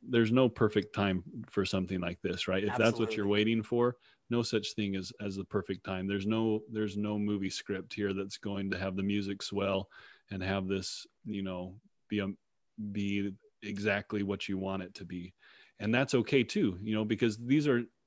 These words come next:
Speaker 1: these are people who are important to you. They have real feelings, and,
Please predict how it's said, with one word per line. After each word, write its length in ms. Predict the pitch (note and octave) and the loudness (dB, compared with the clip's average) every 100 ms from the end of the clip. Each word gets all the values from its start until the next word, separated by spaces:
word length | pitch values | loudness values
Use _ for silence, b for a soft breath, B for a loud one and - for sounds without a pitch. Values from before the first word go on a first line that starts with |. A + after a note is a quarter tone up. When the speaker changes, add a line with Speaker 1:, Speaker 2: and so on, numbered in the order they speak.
| - - _ - | -20 -20 _ -8
Speaker 1:
these 240 | A2 A#2+ | -2 0
are 80 | C3 | 0
people 340 | - B2 B2+ B2 | 2 2 4 4
who 280 | A2+ A2 F#2 _ _ _ | 4 2 -2 _ _ _
are 240 | G#2 G2 F#2+ | -6 -4 -4
important 420 | F#2+ C3+ C#3 A#2+ | 0 0 0 -2
to 80 | C3+ | 0
you. 120 | C3 | 2
They 120 | G2+ | 0
have 160 | G2 F#2+ | -2 2
real 200 | C3 D#3 | 4 4
feelings, 460 | - A#2+ A#2+ A#2 A2+ | 0 0 2 0 -4
and, 280 | G#2+ G#2 | -4 -4